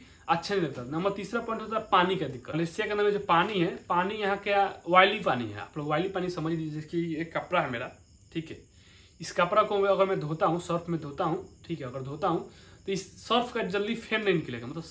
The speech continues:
एक, अम, अजीब इसमें ऑयल चिपचिपा type हर टाइम। अगर आप लोग हाथ भी wash करते हो, हाथ भी आप लोग धोते हो, ठीक है,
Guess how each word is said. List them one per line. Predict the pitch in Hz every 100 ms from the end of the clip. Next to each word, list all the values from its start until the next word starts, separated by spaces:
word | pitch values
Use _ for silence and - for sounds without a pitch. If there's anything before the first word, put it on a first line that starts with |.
| -
एक, | 202 - - -
अम, | 180 196 202 196
अजीब | 214 247
इसमें | 247 - 226
ऑयल | 214 208 -
चिपचिपा | - 175 196 226
type | 226 208 - - - -
हर | - 180
टाइम। | 170
अगर | 165 190
आप | 180 190 202
लोग | 196
हाथ | 170 175
भी | 190
wash | 180 170 -
करते | 147 147
हो, | 135
हाथ | 170
भी | 180
आप | 165
लोग | 160
धोते | 139 135 175
हो, | 139 - - - - -
ठीक | 208
है, | 165